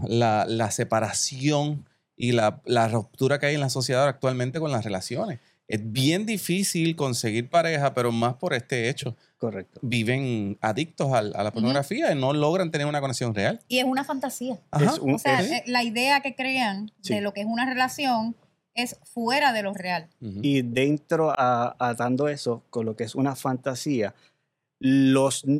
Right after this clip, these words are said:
Speaker 2: los, las estadísticas hablan que el cuarenta y cinco por ciento de los adolescentes que ven este material lo toman como material educativo.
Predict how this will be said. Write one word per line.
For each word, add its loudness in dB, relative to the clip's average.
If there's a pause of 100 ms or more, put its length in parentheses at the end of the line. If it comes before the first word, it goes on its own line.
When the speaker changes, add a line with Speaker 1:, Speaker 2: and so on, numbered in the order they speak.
(120)
Speaker 2:
los, 4
las 2
estadísticas 0
hablan 2 (400)
que 4 (400)
el 2
cuarenta 0
y -2
cinco -2
por -2
ciento -2
de 0
los -2
adolescentes -4
que -2
ven 0
este -4
material 0
lo -2
toman 0
como 0
material -2
educativo. -4